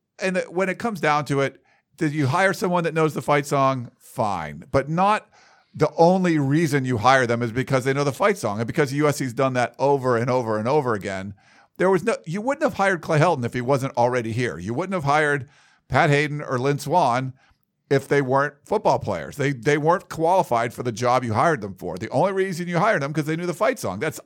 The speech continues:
all. So you can't go out. So I'm saying don't hire anyone that knows the fight song because you've, that's been a crutch for you. So if you eliminate that, then you only hire people based on merit. So.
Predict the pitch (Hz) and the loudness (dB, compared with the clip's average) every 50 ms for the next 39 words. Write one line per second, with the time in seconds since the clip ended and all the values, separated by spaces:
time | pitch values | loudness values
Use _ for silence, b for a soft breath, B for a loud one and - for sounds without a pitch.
0 | _ - 147 185 220 190 92 65 58 - b b b b b b - - 147 143 | _ 0 2 2 2 2 0 -2 -6 -14 b b b b b b -2 0 2 2
1 | 139 151 190 185 - - 190 196 185 160 160 156 160 160 160 151 147 - 147 147 | 2 0 -4 -4 -2 -2 -2 -2 -2 -2 0 2 4 4 2 2 0 2 4 6
2 | 180 202 202 190 185 175 151 147 143 139 131 123 b b b b b b - - | 6 6 4 2 -2 0 0 0 0 -2 -6 -8 b b b b b b 0 2
3 | 170 185 160 160 165 165 160 156 151 147 151 143 139 143 143 131 120 113 - 202 | 4 4 4 4 4 4 2 0 0 -2 -2 -4 -2 -2 -4 -4 -2 0 0 0
4 | 214 190 - 160 147 147 139 151 143 - 143 139 127 113 - b b b b b | 0 0 0 0 0 0 -2 -4 -4 0 0 0 0 0 -6 b b b b b
5 | b b 139 175 170 127 - - _ - 143 156 156 151 - 175 156 123 - - | b b 0 0 0 -2 -4 -12 _ -4 0 0 0 0 0 -2 -2 -2 -2 -6
6 | - - 156 185 185 - - - - 127 98 87 82 78 71 90 - - 123 113 | -4 -2 0 0 -2 -2 -6 -8 -8 -8 -8 -8 -8 -10 -12 -8 -2 0 0 0
7 | 110 104 101 B B B - 127 160 165 156 135 131 170 247 254 226 170 131 113 | 0 -2 -4 B B B -2 -2 0 2 0 2 2 2 0 0 0 -2 -4 -4
8 | - 123 107 104 110 - - - 151 175 190 220 214 190 170 139 160 165 180 175 | -4 -4 -2 -2 -2 -4 -2 0 0 0 0 0 -2 -2 0 2 0 2 2 0
9 | 139 113 131 139 139 - 143 135 139 147 107 90 113 113 107 - - - 107 98 | 0 2 2 2 0 0 -2 -4 -4 -4 -2 -2 -2 -2 -4 -6 -6 -6 -6 -6
10 | 95 90 87 90 78 - - - _ _ _ - - 98 90 87 85 | -6 -8 -8 -10 -10 -12 -14 -18 _ _ _ -10 -6 -6 -6 -6 -8